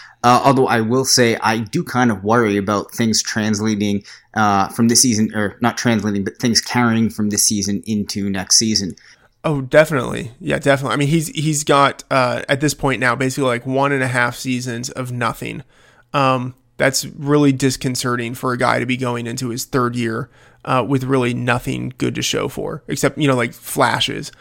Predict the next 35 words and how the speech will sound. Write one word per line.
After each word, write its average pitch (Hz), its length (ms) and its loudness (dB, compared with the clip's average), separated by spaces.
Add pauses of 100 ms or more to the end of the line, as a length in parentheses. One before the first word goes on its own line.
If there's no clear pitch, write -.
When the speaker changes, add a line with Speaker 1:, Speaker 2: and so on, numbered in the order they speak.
(180)
Speaker 2:
So 127 460 4
yeah, 135 400 -4
it's, - 340 -2
it's, 160 220 2 (240)
it's 170 120 2
worrisome, 190 340 4
but 147 120 6
if 147 100 0
you 170 80 -4
can 175 140 0
get 151 140 2
him 147 100 2
on 139 120 4
the 131 60 0
cheap, 139 340 -2
then 123 140 -4
it's 117 160 -6
worth 120 220 -6
it 117 80 -8
because 131 240 -2
he's 127 140 -4
all 107 200 -2
upside. 101 460 -8 (540)
Speaker 1:
Absolutely. 104 720 -2 (340)
Now, 123 320 4
it's 127 160 0
hard 190 280 2
to 170 60 4
believe 120 400 2
we 120 120 4
have 170 100 2
not 117 340 4
mentioned 113 520 -2 (120)
Kyle 127 400 4
Rudolph. 101 720 0